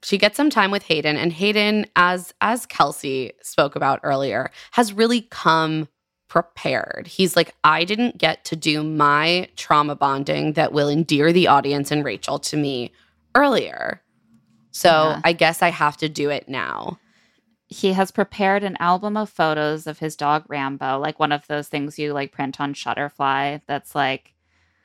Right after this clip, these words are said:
Speaker 2: you know, "My wedding weekend," like, or whatever,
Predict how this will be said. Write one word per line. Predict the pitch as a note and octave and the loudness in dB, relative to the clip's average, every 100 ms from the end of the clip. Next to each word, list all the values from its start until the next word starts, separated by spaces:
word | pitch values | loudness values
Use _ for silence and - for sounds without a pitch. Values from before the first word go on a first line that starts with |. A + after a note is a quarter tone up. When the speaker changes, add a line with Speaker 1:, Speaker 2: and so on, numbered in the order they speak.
| _ _ _ _ - | _ _ _ _ -6
Speaker 2:
you | F#3+ | 0
know, | D#3+ D3 C#3+ D3 - | 4 4 2 -2 -6
"My | G3 G#3+ A3 | 0 2 2
wedding | G#3 A3 G#3 | -2 -2 -6
weekend," | G3 - D#3+ D3+ D3 C#3+ - | -6 -2 0 0 -4 -10 -12
like, | D#3 D3+ C#3+ _ _ _ - | -6 -6 -6 _ _ _ -10
or | D#3+ | -8
whatever, | C#3+ C3+ C3 C#3 B2 C3+ D#3+ | -4 -4 -4 -2 -2 -4 -8